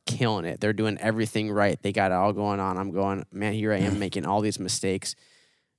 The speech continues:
Speaker 1: Our last question we have for you guys before we let you go is, what would be your advice to someone who is newer to leading worship? Like, the, the pastor handed them the keys and said, "This is your worship ministry,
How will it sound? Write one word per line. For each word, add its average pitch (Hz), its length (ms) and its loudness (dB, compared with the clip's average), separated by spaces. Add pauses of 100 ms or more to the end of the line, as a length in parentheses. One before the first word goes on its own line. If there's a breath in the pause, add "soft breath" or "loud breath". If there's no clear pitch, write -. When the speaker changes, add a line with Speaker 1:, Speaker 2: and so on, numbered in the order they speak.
(160)
Speaker 1:
Our 120 160 8
last 123 380 6
question 127 340 6
we 117 80 4
have 107 220 6
for - 80 -4
you 107 80 2
guys 98 160 4
before 101 240 -2
we 101 80 2
let 101 240 0
you 101 80 -2
go 101 340 2 (100)
is, 98 380 0 (340)
what 107 380 2
would 151 160 4
be 135 180 6
your 123 140 6
advice 98 760 0 (100)
to 104 120 0
someone 107 460 0
who 110 160 0
is 98 220 0
newer 107 460 2
to - 180 -8
leading 95 420 -6
worship? - 400 -8 (140)
Like, 87 260 -6 (400)
the, 98 240 -2 (380 soft breath)
the 113 80 0
pastor 123 400 4
handed 120 320 4
them 123 100 2
the 120 80 2
keys 117 300 2
and 107 100 0
said, 95 140 0
"This 101 200 0
is 92 140 -4
your 120 120 4
worship 117 340 2
ministry, 95 680 -2